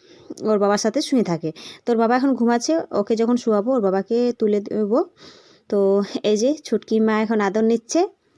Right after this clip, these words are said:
ছুটকিকে ওর বাবার কাছে রেখে দিয়ে এসেছি, আর এদিকে আমি আমার কাজ শুরু করে দিয়েছি। সকালের,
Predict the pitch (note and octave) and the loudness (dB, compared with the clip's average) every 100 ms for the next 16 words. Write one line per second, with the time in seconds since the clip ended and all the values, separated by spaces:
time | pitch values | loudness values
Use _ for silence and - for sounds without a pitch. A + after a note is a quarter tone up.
0 | _ - - - - C4+ C#4+ C#4 C4+ A#3+ | _ -16 -14 -6 -6 -2 0 2 2 2
1 | A#3 A#3 A#3 A#3+ A3 A3+ A#3 A3+ A3 A3 | 2 0 0 0 2 2 2 2 0 -2
2 | C#4+ A4+ G#4 F#3 G3 F#3+ G3 G3+ G#3 G#3 | 0 0 0 0 0 0 0 0 2 0
3 | G#3 G3+ F#3+ G#3 G3+ G3 G3+ G3 A3+ B3+ | 0 0 0 0 0 2 2 0 0 -2
4 | B3+ - _ _ _ _ - - _ - | -4 -6 _ _ _ _ -20 -20 _ -4
5 | G3 G3 G3 | -2 2 2